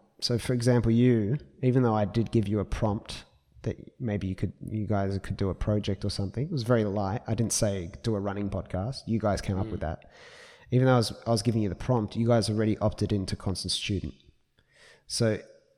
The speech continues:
Speaker 1: I know it's not, like, some town you're living in. It's an online, initially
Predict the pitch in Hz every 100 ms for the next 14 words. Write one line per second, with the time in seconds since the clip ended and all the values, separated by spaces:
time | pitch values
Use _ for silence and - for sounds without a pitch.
0 | _ - 131 139 135 - 127 113 107 -
1 | 113 98 - 117 110 113 107 92 87 87
2 | 87 127 - 90 87 87 85 87 87 90
3 | - - - 98 92 - 82 82